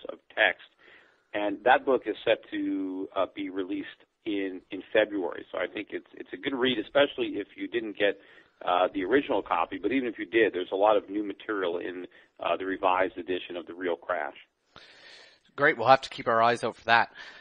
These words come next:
Speaker 2: Um, Peter, as you know, Janet Yellen was recently confirmed as the new Fed chairman. She begins her new position starting in February. Many experts are predicting that Janet Yellen will be even more dovish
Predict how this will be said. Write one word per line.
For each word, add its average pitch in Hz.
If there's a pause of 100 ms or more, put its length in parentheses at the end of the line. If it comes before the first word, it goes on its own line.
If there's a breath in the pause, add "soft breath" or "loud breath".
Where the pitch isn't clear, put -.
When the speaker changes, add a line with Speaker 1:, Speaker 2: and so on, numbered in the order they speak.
(220 loud breath)
Speaker 2:
Um, 113
Peter, 165
as 165
you 190
know, 139
Janet 143
Yellen 127
was 107
recently 120
confirmed 107
as 101
the 101
new 107
Fed 104
chairman. 95 (200)
She -
begins 147
her 143
new 127
position 113
starting 107
in 98 (220)
February. 101 (460 soft breath)
Many 156
experts 117
are 110
predicting 113
that 95
Janet 117
Yellen 98 (200)
will 107
be 95
even 120
more 110
dovish 92